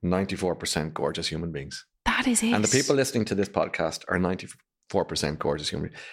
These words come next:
Speaker 1: And what I'll say about the three on the left and three on the right who shout things
Speaker 2: Yeah.
Speaker 1: and write mean things, I don't think they're bad people. I think they feel they've got a raw deal
Speaker 2: Mm.
Speaker 1: by life. They might have got bad lotto numbers when they gr-, in,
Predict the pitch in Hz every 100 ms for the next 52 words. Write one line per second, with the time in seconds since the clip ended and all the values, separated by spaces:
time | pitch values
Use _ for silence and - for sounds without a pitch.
0 | - 104 160 214 196 147 120 101 - 113
1 | 98 92 92 90 85 - 90 85 82 82
2 | 76 - 92 - 95 98 98 - - -
3 | 175 190 _ _ - 82 80 78 78 87
4 | 92 98 98 95 92 90 90 - - _
5 | _ _ _ _ _ _ - - - -
6 | 156 180 - 135 107 98 - 104 92 -
7 | 135 - - _ _ _ - 107 135 131
8 | 107 - 120 101 101 90 90 90 82 95
9 | 120 - _ _ - 220 185 170 151 117
10 | 120 127 113 - - 117 120 120 113 104
11 | - 107 95 104 107 107 110 113 117 -
12 | - _ _ - 98 98 - - 110 101